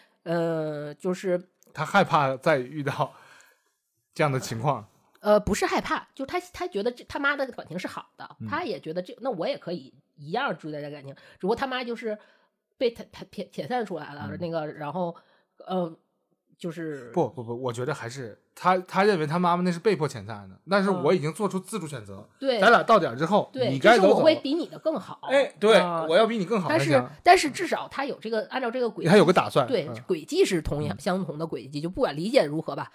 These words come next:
Speaker 1: 但是轨迹是一个相同的轨迹。
Speaker 2: 对。
Speaker 1: 所以他就会出来这个八年之约的这个事儿。但是我每次读到这个，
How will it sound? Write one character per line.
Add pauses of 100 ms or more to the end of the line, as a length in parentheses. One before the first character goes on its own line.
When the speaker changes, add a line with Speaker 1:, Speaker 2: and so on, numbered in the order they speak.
(160)
Speaker 1:
但
是
轨
迹
是
一
个
相
同
的
轨
迹。 (120)
Speaker 2:
对。
Speaker 1:
所
以
他
就
会
出
来
这
个
八
年
之
约
的
这
个
事
儿。
但
是
我
每
次 (640)
读
到
这
个，